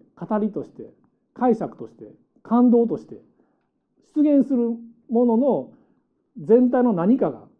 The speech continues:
ベートーベンの五番なんですね。でもあるんです。あるんだけどないんです。それを言ってるんだろうと。だから、ある、これはなんか何を意味してるかというと、存在とかあり方とか、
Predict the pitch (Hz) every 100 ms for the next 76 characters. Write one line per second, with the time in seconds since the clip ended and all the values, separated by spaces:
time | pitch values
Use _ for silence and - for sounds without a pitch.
0 | - 131 131 135 131 117 147 131 113 95
1 | - 170 190 - - 320 - - 160 147
2 | - _ _ _ 185 302 262 320 160 123
3 | 123 - _ _ _ _ _ _ _ _
4 | _ _ - 285 415 370 - 302 180 123
5 | - _ _ _ _ _ _ _ _ _
6 | _ _ _ _ _ _ _ 220 220 233
7 | 156 139 _ _ _ _ _ _ _ _
8 | _ _ _ _ _ _ _ _ 233 247
9 | 196 208 220 190 262 262 175 160 185 233
10 | - 151 135 135 - 160 147 _ _ 247
11 | 269 254 247 233 - - - 170 190 202
12 | 208 226 226 - -